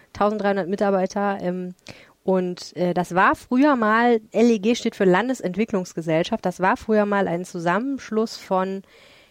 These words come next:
äh, Wohnungsbaugenossenschaften in Nordrhein-Westfalen. Ähm, das ist dann irgendwann privatisiert worden und ist eben jetzt ein börsennotiertes Unternehmen, was eben sein Geschäft mit Mieten macht. Also ganz, ganz viele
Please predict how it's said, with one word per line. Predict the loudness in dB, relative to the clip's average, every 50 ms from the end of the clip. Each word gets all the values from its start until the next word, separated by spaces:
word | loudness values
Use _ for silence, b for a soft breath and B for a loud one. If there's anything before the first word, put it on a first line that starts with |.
| b b _
äh, | 2 4 4 6 4 4 2 2
Wohnungsbaugenossenschaften | 2 2 4 4 4 2 0 -2 -2 -2 -2 -2 -2 -4 -6 -6 -8 -8 -10 -12 -8 -6 -8 -8 -8 -10 -10 -8
in | -8 -8
Nordrhein-Westfalen. | -8 -8 -10 -10 -12 -12 -12 -10 -12 -14 -16 _ -14 -10 -10 -8 -8 -8 -10 -12 -14 -18 B B B B B B B B B B _ _
Ähm, | 0 0 0 0 -2 -4 -4 -6 -8 -10 -12 -14 _ _
das | -4 -4 -2
ist | -2 -6 -2 0
dann | -2 0 2
irgendwann | 2 2 2 2 0 0
privatisiert | -2 -4 -4 -2 -2 -2 -2 -4 -8 -4 0 0 -2 0 0
worden | -2 0 0 0 0 -2 -4
und | -4 -4 -4 -4
ist | -4 -4 -2
eben | -2 -2 0
jetzt | 0 -2 -2 -2 -6 _
ein | -6 -4 -4 -2
börsennotiertes | -2 -2 -2 -2 -2 -6 -6 -6 -6 -8 -8 -8 -10 -12
Unternehmen, | -14 -10 -8 -6 -2 -2 0 -2 -2 -4 _ B B B B B
was | B -10 -10 -2 0
eben | 0 0 2 0 -4 -6 -10 _ _ _ _ _ _
sein | _ -4 -2 0 0 0
Geschäft | -4 -6 -2 -2 -2 -2 -2 _ -18 -20 _ _
mit | -2 0 0 -2 -6 -14 -16
Mieten | -8 -2 2 2 2 2 2 0 -2 -2
macht. | -2 -4 -6 -6 -4
Also | -4 -4 -4 -2
ganz, | 0 0 0 0 -2 -4 -2
ganz | -2 -2 -2 -4 -8
viele | -8 -4 -2 -2 -2 -2 -4